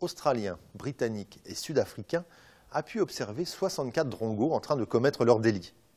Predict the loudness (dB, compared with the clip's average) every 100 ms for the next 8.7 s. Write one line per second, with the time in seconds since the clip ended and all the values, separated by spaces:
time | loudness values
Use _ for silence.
0 | _ _ -20 -20 -18 -12 -2 2 2 0
1 | -4 -4 0 2 2 2 0 0 -4 -4
2 | -4 -6 -12 -12 -4 -2 -4 -6 -4 -2
3 | -2 -4 -6 -8 -4 -4 -4 -6 -8 -4
4 | 2 4 6 4 0 -8 -4 -4 0 -2
5 | -2 -12 -12 -2 0 0 -2 -2 -2 0
6 | 0 -2 -8 _ _ -20 -20 -20 -20 -20
7 | -20 _ -14 -12 -6 -4 -4 -6 -2 -2
8 | 0 -2 -2 0 2 2 0